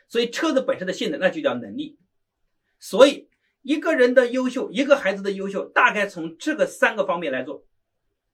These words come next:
对吧？第一个就是动力，第二个就是阻力，动力减阻力，再加上他自身的能力，我觉得非常重要。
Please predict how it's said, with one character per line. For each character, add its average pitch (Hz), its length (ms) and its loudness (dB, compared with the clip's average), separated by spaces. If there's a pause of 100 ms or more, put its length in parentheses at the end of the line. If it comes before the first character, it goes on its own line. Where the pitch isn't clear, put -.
(240)
对 190 100 -2
吧？ - 220 -2 (160)
第 202 140 -8
一 170 40 -8
个 - 160 -4 (140)
就 139 100 -12
是 143 80 -10
动 156 180 -4
力， - 200 -16 (720)
第 294 140 6
二 254 120 6
个 - 200 -12
就 156 100 -16
是 143 100 -16
阻 107 180 -16
力， - 240 -12 (540)
动 349 240 6
力 247 180 0
减 - 340 -6
阻 - 140 -12
力， - 280 -8
再 302 240 6
加 - 240 0
上 185 160 -4
他 151 120 -14
自 208 200 -12
身 180 140 -2
的 147 100 -4
能 110 160 -12
力， - 220 -12 (120)
我 131 120 -14
觉 - 100 -10
得 - 80 -6
非 160 100 -10
常 127 140 -10
重 110 120 -14
要。 98 140 -20